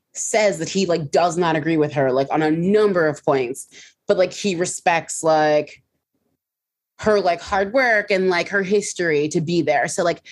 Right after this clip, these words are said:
I think back then it was like, "Hey, you could get a ninety-six to three vote," 'cause it was like,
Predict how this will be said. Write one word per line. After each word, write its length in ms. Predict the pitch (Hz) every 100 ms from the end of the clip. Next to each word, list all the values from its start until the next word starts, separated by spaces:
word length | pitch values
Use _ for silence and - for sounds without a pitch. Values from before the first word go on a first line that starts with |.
| - _ _ _ 233
I 120 | 240
think 260 | 254 247
back 240 | - - -
then 160 | 330
it 180 | 302 202
was 200 | 190 190
like, 320 | 208 202 202
"Hey, 540 | - 285 311 233 185 170 175
you 120 | 214
could 220 | 254 196
get 220 | 202 240
a 80 | 285
ninety-six 720 | 226 180 165 170 165 - 160 -
to 140 | 160
three 240 | 156 165
vote," 260 | 151 151 139
'cause 120 | 180
it 60 | 175
was 120 | 190
like, 180 | 196